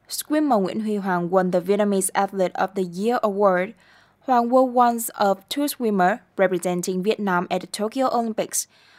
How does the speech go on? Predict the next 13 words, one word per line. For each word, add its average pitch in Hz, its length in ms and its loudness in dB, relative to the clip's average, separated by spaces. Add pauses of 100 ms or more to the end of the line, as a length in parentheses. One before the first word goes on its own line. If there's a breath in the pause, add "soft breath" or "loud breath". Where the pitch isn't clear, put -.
(160 soft breath)
Although 240 280 4
he 247 240 -4
didn't 240 340 -2
make 196 240 -2
it 190 180 -6
past 190 460 -4
the 185 80 -4
heat - 380 -10
round 202 400 2 (100)
of 202 160 0
the 196 220 0
eight 269 260 -4
hundred 208 320 0